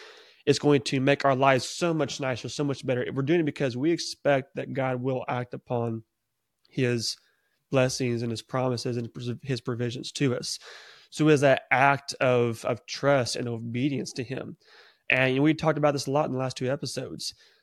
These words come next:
that it is, it is obedience driven and heart based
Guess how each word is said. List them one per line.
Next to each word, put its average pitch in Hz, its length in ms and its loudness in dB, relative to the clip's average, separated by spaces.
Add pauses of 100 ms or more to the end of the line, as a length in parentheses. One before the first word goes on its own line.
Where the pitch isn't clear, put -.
(140)
that 131 440 4 (400)
it 139 200 4
is, 147 440 2 (280)
it 143 120 2
is 143 360 4 (680)
obedience 151 840 4
driven 127 680 0 (600)
and 131 160 -4
heart 135 540 -2
based 117 460 -6